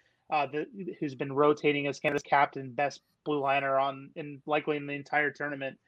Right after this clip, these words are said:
uh, I think, um, in terms of talent overall, uh, would likely be competing for an Avalanche spot. Um, just a ridiculous defender. So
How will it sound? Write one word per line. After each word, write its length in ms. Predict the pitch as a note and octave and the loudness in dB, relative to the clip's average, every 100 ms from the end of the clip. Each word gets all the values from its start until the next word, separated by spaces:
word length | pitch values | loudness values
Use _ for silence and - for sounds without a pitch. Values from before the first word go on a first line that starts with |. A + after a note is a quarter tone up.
| _ _ - | _ _ 4
uh, 40 | |
I 300 | D#3 C#3+ D3+ - | 4 6 2 -2
think, 260 | C#3+ C#3 _ _ - _ | -8 -10 _ _ -20 _
um, 480 | - C#3+ C#3 C3+ C#3+ | -10 -6 -6 -8 -10
in 60 | E3+ | -12
terms 240 | - D3+ | -8 -6
of 80 | C3+ | -6
talent 440 | - D3+ D#3 D3 - | 0 6 6 6 0
overall, 480 | C#3 D#3 D3 C3 _ _ _ - | 2 4 4 2 _ _ _ -2
uh, 400 | D#3 D3 D3 D3 | 0 2 0 -4
would 160 | C#3+ D#3+ | -2 -2
likely 240 | D#3 D#3 | 0 -2
be 60 | D3+ | -6
competing 500 | D3 C3+ D#3 D3+ C#3+ | -12 -10 -8 -8 -10
for 100 | D3 | -6
an 60 | D3 | 2
Avalanche 540 | D3+ E3+ D#3 D3 - | 4 4 2 -2 -8
spot. 340 | - D3 C3+ - _ - | -4 -2 -2 -4 _ -12
Um, 480 | D3 C#3 C3+ C3 C3 | -10 -8 -8 -10 -12
just 320 | C3 C3 - _ F#3 | -14 -14 -18 _ -12
a 60 | |
ridiculous 640 | C#3+ C#3 B2 D#3 D#3 C#3+ - | -8 -4 -2 0 0 -2 -2
defender. 380 | C#3+ D3 C#3+ | 0 2 2
So 240 | - D#3+ | 4 4